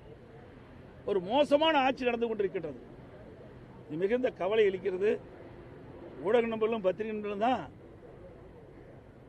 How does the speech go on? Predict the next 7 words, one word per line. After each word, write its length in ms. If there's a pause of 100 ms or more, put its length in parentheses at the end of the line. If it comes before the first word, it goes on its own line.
(320)
இனியாவது 600 (640)
உண்மை 200 (120)
செய்தியை 320
வெளியிடுங்க. 400 (680)
ஏன் 260
பயப்படுறீங்கன்னு 520
எனக்கு 180